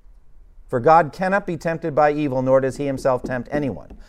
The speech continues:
But each one is tempted when by his own evil desire is dragged away and enticed." Then when desire is conceived, it gives birth to sin, and sin, when it is full grown, gives birth to death.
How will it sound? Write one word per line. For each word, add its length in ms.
But 140
each 260
one 180
is 140
tempted 380
when 240
by 160
his 260
own 240
evil 260
desire 360
is 100
dragged 300
away 160
and 80
enticed." 500
Then 240
when 140
desire 380
is 80
conceived, 440
it 60
gives 160
birth 200
to 60
sin, 320
and 160
sin, 320
when 120
it 20
is 100
full 240
grown, 300
gives 160
birth 220
to 80
death. 400